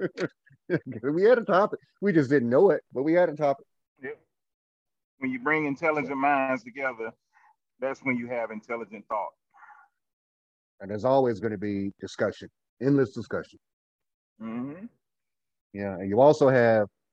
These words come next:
Speaker 1: a couple motherfuckers up here, and I'm one of 'em, who doesn't mind talking. I don't
Speaker 2: Yeah,
Speaker 1: mind
Speaker 2: me
Speaker 1: talking. <laughs>
Speaker 2: too.
Speaker 1: You know what I'm saying? Like, I got a big fucking mou-, I got a big fucking mouth. <laughs> You know, so,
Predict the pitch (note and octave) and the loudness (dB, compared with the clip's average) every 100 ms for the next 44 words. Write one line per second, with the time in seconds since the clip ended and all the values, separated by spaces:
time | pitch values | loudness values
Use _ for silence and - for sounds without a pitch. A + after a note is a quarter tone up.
0 | _ - F#2 F3 D#3+ A#2+ A2 A#2 G#2 A2+ | _ -10 2 2 4 0 0 -4 -2 -2
1 | G#2 A#2 A2 A2 B2+ B2 D#3 A2 A2+ A2+ | -2 0 0 0 0 2 2 2 -2 -4
2 | A2+ A#2+ A2+ - _ _ _ D#3 G3+ G3+ | -2 -2 -2 -6 _ _ _ 4 6 4
3 | A3 G#3 G#3 A#3+ E2+ - _ _ _ _ | 4 4 4 4 -2 -14 _ _ _ _
4 | A#2 A#2+ F3+ F#3+ A3+ A3+ G#3+ - - - | -4 0 2 4 2 4 4 2 -2 0
5 | - F3 G3 F3 F3 G3 F#3+ E3 C3 D3+ | 0 4 6 8 6 6 6 6 6 4
6 | F3+ E3 C#3 F3 - F3+ D#3+ E3 - _ | 4 2 6 4 6 4 4 2 0 _
7 | D#3 F3+ D3+ E3+ E3+ D#3+ C#3+ D#3+ A#3 - | -2 2 4 2 2 2 2 0 2 0
8 | - C3+ - - - - C#3 - A#2+ - | -2 -12 -12 -16 -16 -10 -12 -10 -12 -6
9 | C#3 - C3 - - D#3+ - C#3 B2 A#2+ | -6 -4 -4 -6 -20 -10 0 6 6 4
10 | - A#2 A2 | 2 2 2